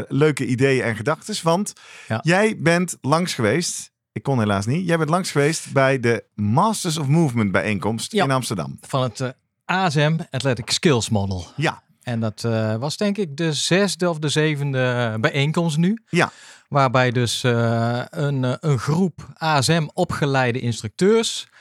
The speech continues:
Speaker 1: Ja.
Speaker 2: Die krijgen eigenlijk een, eh,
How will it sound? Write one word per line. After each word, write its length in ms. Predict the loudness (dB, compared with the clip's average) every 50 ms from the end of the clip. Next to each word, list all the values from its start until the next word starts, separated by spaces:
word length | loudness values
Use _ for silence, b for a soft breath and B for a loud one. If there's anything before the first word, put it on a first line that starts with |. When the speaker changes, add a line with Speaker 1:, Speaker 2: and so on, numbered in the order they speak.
| B B
Speaker 1:
Ja. 140 | B -14 B B B B B
Speaker 2:
Die 220 | -6 -2 -2 -2 0
krijgen 380 | 0 0 2 2 2 2 2
eigenlijk 420 | 0 0 0 2 2 0 0 0 -2
een, 200 | -2 0 0 0
eh, 500 | 2 2 2 2 2 2 2 2 2